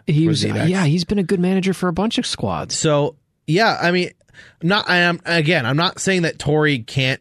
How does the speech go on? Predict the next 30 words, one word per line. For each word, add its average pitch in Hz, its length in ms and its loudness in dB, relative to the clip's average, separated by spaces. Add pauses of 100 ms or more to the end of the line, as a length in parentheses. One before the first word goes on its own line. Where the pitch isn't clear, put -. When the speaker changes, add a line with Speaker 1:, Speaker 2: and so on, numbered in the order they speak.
Speaker 2:
bring 135 340 -2
this - 300 -4 (460)
team 131 280 0
a 117 60 0
championship 139 800 -2 (420)
again, 165 460 -2 (560)
but 143 300 0 (580)
if 135 160 0 (240)
they 160 240 2
don't, 165 260 0 (160)
like, 151 240 0
there 190 140 0
could 175 240 0
be 165 220 2
another 143 400 2
guy 139 280 2
that 117 140 -2
they 127 100 2
have 123 220 0
in 104 100 -8
mind 123 460 -2 (220)
that's 131 200 -2
not 127 260 -2
Torey, 147 520 2 (440)
depending 226 380 0
on 196 60 2
what 180 120 0
their 151 120 0
goals 147 260 0
are. 117 120 -2